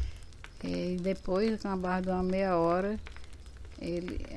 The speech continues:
apareceu, foi um bicho enorme, querendo, ela, é, querendo morder, avançando nela, e, e ela ba-, e ela usava um chale vermelho,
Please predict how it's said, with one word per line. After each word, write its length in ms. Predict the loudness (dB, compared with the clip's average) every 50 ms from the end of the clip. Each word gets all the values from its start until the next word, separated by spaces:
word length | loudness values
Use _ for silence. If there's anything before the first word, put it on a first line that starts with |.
| -2 -2
apareceu, 600 | -2 2 4 4 4 4 8 6 6 6 8 10
foi 200 | 10 10 10 8
um 140 | 2 0 -2
bicho 420 | 0 0 2 6 8 8 8 8
enorme, 540 | 8 8 8 8 8 6 6 4 4 4 4
querendo, 480 | 4 4 4 2 2 2 0 -2 -2 -4 -6 -8 -8 -8 -8 -8 -8 -4 -2
ela, 320 | 0 2 4 4 4 2 2
é, 220 | 0 -2 -4 -4 -4 -4 0
querendo 880 | 4 6 8 8 8 8 6 6 6 6 6 6 4 4 4 4 2 2 2 4 4 4 2 2 0 2 6 6 8 8 6 4 2 0 0 4
morder, 680 | 4 4 4 6 4 4 4 4 4 4 4 4 4 2
avançando 600 | 2 2 2 4 6 6 4 6 4 2 2 2
nela, 580 | 2 2 2 4 4 4 4 4 4 2 2 0
e, 160 | 0 0 0 0 -2 -2 -2 -2 -2 -4 -2
e 120 | 0 0 0
ela 220 | 0 0 0 0 0 -2 0
ba-, 220 | 0 0 0 0 -2 -2
e 120 | -2 -2
ela 220 | 0 0 0 0 0
usava 440 | 0 -2 0 2 2 2 4 2
um 60 | 2 2
chale 400 | 0 0 0 0 0 0 -2 -2
vermelho, 1000 | -4 -2 -2 -2 0 0 0 0 0 0 0 0 0 2 0 2 0 0 -2